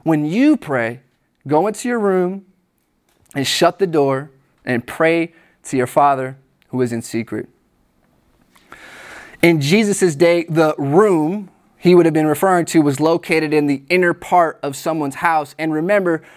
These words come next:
their homes back then, they were often small. Uh, they were made of, like, mud brick. In fact, the room Jesus referred to probably served as some sort of, uh, pantry. So, so don't ima-, imagine your bedroom, uh,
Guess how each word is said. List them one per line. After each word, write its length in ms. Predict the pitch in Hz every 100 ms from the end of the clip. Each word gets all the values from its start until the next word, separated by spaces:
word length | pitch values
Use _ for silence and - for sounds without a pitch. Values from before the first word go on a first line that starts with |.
| _
their 160 | - 170
homes 380 | 175 208 220 160
back 260 | 175 160
then, 200 | 170 165
they 100 | 160
were 120 | 170 165
often 340 | 190 196 160
small. 840 | - - 180 202 208 202 196 190 190 _ _
Uh, 180 | 147 151
they 100 | 170
were 80 | 175
made 160 | 175
of, 80 | 170
like, 160 | 160 139
mud 540 | 139 180 233 220 175
brick. 440 | 190 208 202 202 _ _ _ -
In 120 | 156
fact, 400 | - 214 190 160
the 100 | 170
room 400 | 165 233 240 185
Jesus 500 | 143 208 202 208 -
referred 540 | 170 160 226 247 226 -
to 220 | 185 170
probably 840 | - - 180 214 269 247 202 185
served 520 | 175 - 208 208 208 -
as 180 | 170 160
some 240 | 214 202
sort 340 | - 208 202
of, 220 | 170 151 156
uh, 220 | 147 139
pantry. 760 | - - 202 190 - 147 117 - _ _ _ _ _ _ -
So, 200 | - 214
so 140 | 190 226
don't 240 | 202 294
ima-, 360 | 302 247 269 240
imagine 420 | 214 247 214 220
your 120 | 190
bedroom, 560 | 147 180 214 240 302 349 - _ - - -
uh, 340 | 170 180 175